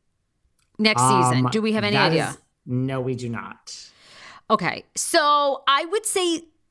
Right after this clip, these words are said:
Speaker 1: uh, this is interesting. The timing is very interesting, don't you think? Because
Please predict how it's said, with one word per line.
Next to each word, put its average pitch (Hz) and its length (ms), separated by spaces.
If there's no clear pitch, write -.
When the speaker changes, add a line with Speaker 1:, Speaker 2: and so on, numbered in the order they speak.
Speaker 1:
uh, 220 100
this 220 180
is 320 120
interesting. 208 500
The 214 80
timing 247 460
is 170 120
very 175 240
interesting, 175 460
don't 175 240
you 185 80
think? 180 420
Because 196 560